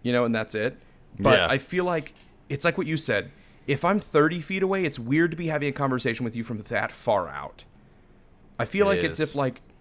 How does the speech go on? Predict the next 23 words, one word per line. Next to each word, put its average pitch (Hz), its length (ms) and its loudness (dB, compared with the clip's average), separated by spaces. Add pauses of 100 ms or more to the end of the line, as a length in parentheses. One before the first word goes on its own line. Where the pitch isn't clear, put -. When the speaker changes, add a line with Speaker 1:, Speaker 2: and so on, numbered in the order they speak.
(420)
Speaker 1:
we're 123 180 -2
ten 165 360 -2
feet 208 240 -4
away, 214 240 0
you 175 100 -4
know, 147 100 2
like, 151 240 -2
I'm 262 160 -2
gonna 339 120 2
say 214 280 0
f-, 139 100 -14 (240)
between 165 340 -4
seven 180 380 0
and 151 160 0
five 120 340 -2
feet 104 200 -6
away. 80 340 -8 (380)
It's 139 220 0
nicer 147 300 2
to 143 60 0
be 139 100 2
like, 135 220 4
"Hello." 180 420 4